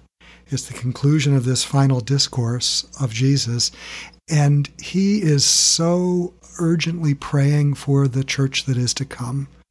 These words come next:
for those who, whom he will never know in this life, and they will never have the chance to experience him in this life in the same way. And,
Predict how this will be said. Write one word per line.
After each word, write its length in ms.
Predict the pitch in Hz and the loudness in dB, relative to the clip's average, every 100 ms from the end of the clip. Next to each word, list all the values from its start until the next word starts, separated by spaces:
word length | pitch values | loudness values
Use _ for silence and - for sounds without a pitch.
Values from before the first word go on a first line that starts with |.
| - - - - - | -20 -20 -20 -20 -20
for 200 | - 143 | -6 0
those 300 | 139 160 160 | 2 2 2
who, 440 | - 143 135 127 120 _ _ _ _ _ _ _ - _ _ - | 2 2 2 0 -6 _ _ _ _ _ _ _ -20 _ _ -6
whom 320 | 143 139 139 | 0 2 2
he 160 | 120 180 | 2 2
will 220 | 202 180 | 2 2
never 260 | 160 156 | 2 2
know 540 | 147 143 135 127 120 135 127 | 2 4 4 2 0 -2 -2
in 120 | 120 | -2
this 240 | 123 - | -2 -4
life, 520 | 131 131 139 - - - _ _ - - - | -4 -10 -12 -16 -20 -20 _ _ -20 -20 -10
and 160 | - 131 | -2 2
they 140 | 139 | 4
will 160 | 156 151 | 4 4
never 220 | 143 147 | 4 4
have 140 | 135 127 | 2 0
the 80 | |
chance 280 | 127 135 131 | -2 0 0
to 100 | - | -2
experience 720 | 127 - - 131 127 120 117 - | -4 -4 -2 -2 0 -2 -4 -6
him 520 | - 135 123 120 113 - - _ - | 0 2 2 0 -2 -8 -20 _ -6
in 220 | 156 127 | 0 2
this 260 | 123 117 - | 2 0 -2
life 400 | 127 131 - - | -4 -8 -10 -4
in 120 | 127 | -2
the 80 | 123 | 0
same 320 | - 131 120 | 2 2 0
way. 380 | 120 113 123 - - _ - - - | -2 -4 -8 -12 -20 _ -20 -20 -4
And, 340 | 160 156 165 | 2 2 2